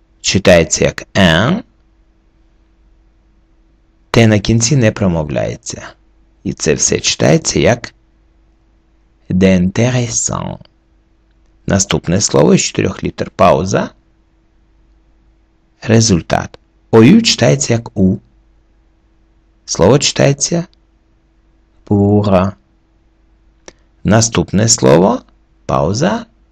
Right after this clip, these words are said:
Результат.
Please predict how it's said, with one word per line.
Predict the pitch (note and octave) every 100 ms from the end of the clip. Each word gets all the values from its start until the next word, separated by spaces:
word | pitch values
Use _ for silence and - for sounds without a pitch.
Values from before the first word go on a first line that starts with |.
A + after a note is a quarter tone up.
| _ _ _ _ _ _ _ _ _ _ _ _ _ _ -
Результат. | A#2+ B2+ G#2 E2+ - B1+ - -